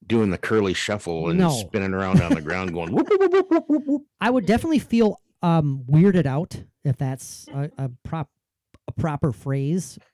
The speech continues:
Speaker 2: weirded out, you know, like, "What the hell just happened?" Like, like having an unbelievably strong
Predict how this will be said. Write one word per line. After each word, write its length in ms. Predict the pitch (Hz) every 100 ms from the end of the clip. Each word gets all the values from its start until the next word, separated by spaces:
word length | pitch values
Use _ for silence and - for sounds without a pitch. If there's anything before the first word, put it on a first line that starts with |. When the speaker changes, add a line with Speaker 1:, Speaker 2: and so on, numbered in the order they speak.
| _
Speaker 2:
weirded 540 | 123 135 143 147 151 156 -
out, 340 | 127 156 -
you 80 | 151
know, 140 | 143
like, 220 | 131 113 -
"What 140 | - 113
the 80 | -
hell 180 | 127 131
just 180 | 131 107
happened?" 380 | 123 120 143 135
Like, 160 | 127 -
like 140 | 208 180
having 280 | 180 214
an 100 | 190 -
unbelievably 600 | 175 202 185 196 180 175
strong 600 | - - 160 156 160 147